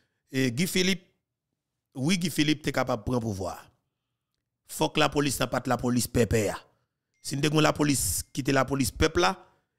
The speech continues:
il y a nécessité pour ne pas faire sang couler, il y a pas tuer des sapes, il y a pas tuer moun qui dans manifestation, mais il y a campé des, des peuple là, décision que le peuple là prend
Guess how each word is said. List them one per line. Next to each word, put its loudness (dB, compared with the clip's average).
il -2
y 0
a 2
nécessité 2
pour 2
ne 6
pas 0
faire 0
sang 2
couler, 0
il 0
y 4
a 4
pas 2
tuer 4
des 4
sapes, 0
il -4
y 2
a 2
pas 0
tuer -2
moun 2
qui 2
dans 4
manifestation, 0
mais 2
il 2
y 4
a 6
campé 0
des, 6
des 4
peuple 2
là, 0
décision 0
que 0
le -2
peuple 2
là 4
prend 2